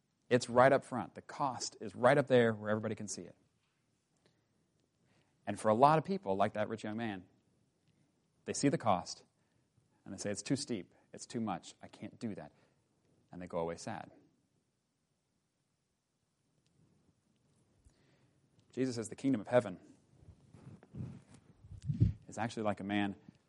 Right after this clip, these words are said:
who sees what the cost is. And instead of going, "Oh, I don't know, I mean, I guess I'm supposed to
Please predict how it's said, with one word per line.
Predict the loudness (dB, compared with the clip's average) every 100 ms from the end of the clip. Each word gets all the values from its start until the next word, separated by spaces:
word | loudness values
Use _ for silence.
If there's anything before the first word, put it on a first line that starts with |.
| _ -20 -14
who | -8
sees | -2 0 0 -2 -6 -10 _ _
what | -20
the | -10
cost | -2 -2 -2
is. | -6 -6 -10 -18 _ _ _ _ _ _ _ _ _ _ _ _ _
And | -6
instead | -4 2 2
of | 2
going, | -2 -6 -6 -12 -20 -20 -20
"Oh, | -16 -14
I | -12
don't | -14 -16 -20 -18 -16
know, | -14
I |
mean, | -14
I | -14
guess | -12 -12
I'm | -12
supposed | -16 -16 -12 -12
to | -12